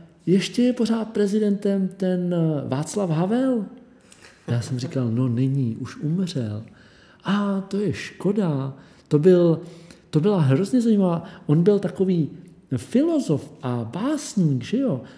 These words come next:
Jsem říkal: "No, v podstatě jo, on byl dramatik, ale to je skvělé, že ho znáte jako Portugalec." A on se tak skoro urazil a říká:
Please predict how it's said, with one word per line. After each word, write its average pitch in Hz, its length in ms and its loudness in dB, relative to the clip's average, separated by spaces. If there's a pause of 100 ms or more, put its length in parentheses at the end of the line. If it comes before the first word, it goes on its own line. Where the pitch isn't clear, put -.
Jsem - 160 -8
říkal: 127 220 -4
"No, 147 320 0
v - 100 -14
podstatě 190 600 -4
jo, 226 120 2
on 214 220 -2
byl 175 140 0
dramatik, 170 760 -2 (420)
ale 120 160 0
to 143 100 0
je 160 60 2
skvělé, 156 520 2
že 175 120 2
ho 202 140 2
znáte 247 540 0
jako 190 200 -4
Portugalec." 160 920 0 (240)
A - 20 -10
on 107 120 -4
se - 80 -8
tak 123 140 -4
skoro 135 260 -2
urazil 123 380 0
a 117 40 -2
říká: 113 320 -6